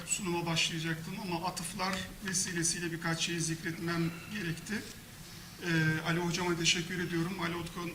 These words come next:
Hocamın aslında bıraktığı yerden devam ediyor olacağım. E,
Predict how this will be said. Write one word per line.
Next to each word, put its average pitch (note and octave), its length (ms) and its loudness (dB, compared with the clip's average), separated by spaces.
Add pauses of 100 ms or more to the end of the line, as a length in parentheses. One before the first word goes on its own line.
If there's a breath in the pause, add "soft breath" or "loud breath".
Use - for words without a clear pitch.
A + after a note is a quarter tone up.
(120)
Hocamın F3 420 0
aslında E3 360 2 (120)
bıraktığı E3+ 320 0
yerden E3 460 2
devam E3 340 4
ediyor D#3+ 320 2 (100)
olacağım. E3+ 340 2 (960 loud breath)
E, F#3 80 2